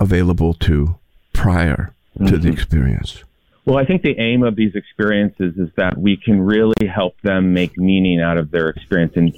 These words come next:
Speaker 2: kind of organize it in a way that translates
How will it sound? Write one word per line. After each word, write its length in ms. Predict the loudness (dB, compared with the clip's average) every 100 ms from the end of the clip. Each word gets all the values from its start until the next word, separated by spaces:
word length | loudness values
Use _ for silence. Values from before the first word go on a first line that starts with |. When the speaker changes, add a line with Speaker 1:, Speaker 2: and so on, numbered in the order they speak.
| -8 -20 _
Speaker 2:
kind 120 | 0 0
of 80 |
organize 500 | 2 0 2 0 0 -2
it 100 | -2
in 120 | -2
a 40 | -2
way 480 | -2 -2 -2 -4 -8 _ _ _
that 140 | -6 -6
translates 580 | -2 -2 0 0 -2